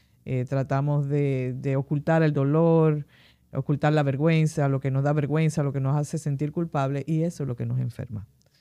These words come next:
Entonces, salud mental es enfrentar los problemas, salud mental es verlos y, y buscarle solución. Entonces,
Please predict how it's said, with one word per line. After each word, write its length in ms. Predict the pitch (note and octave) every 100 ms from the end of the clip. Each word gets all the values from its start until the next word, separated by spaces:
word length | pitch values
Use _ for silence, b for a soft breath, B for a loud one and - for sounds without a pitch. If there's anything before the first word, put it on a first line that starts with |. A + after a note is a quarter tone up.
| b b b b b -
Entonces, 640 | C#3+ C#3+ C#3 C#3 C#3+ C#3+
salud 280 | D3+ D3 E3+
mental 340 | F3 F3 E3 D#3+
es 80 |
enfrentar 480 | D3 C3+ C3 B2 C3
los 140 | C3+ -
problemas, 560 | C3+ C3 C3 B2+ B2+
salud 260 | A#2+ B2 C3+
mental 380 | C#3+ C3+ B2+ B2
es 120 | A#2
verlos 520 | B2 C#3 D3 E3 E3
y, 280 | B2 A#2 -
y 120 | B2
buscarle 500 | A#2+ A#2 - C3 B2
solución. 560 | - A2 A2 - G2 G#2 _ _ b b b b b b
Entonces, 480 | F#3+ F#3+ A3+ A#3